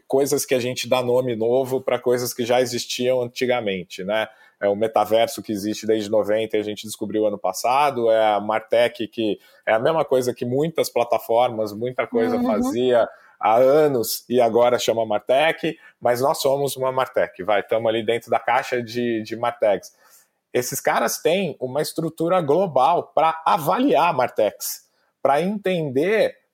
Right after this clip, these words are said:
Speaker 1: o impacto de uma martech no processo de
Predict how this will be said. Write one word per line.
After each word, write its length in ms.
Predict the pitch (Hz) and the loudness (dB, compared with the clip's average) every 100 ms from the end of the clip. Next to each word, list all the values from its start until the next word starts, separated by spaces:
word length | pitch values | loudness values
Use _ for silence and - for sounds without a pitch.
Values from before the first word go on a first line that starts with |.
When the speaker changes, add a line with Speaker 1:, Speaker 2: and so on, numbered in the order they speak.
| _ _ _ | _ _ _
Speaker 1:
o 320 | 117 139 156 170 | -6 -2 0 0
impacto 800 | 165 - 156 214 262 - - 185 | -2 0 2 2 0 -10 -4 -4
de 160 | 143 | -2
uma 220 | 170 160 | -2 -2
martech 800 | 143 135 - 139 185 214 - 110 139 | 0 -2 2 2 2 0 -4 -6 -4
no 160 | 165 | -4
processo 720 | 175 180 175 175 175 214 - | 0 0 2 2 2 0 -4
de 140 | 175 | -4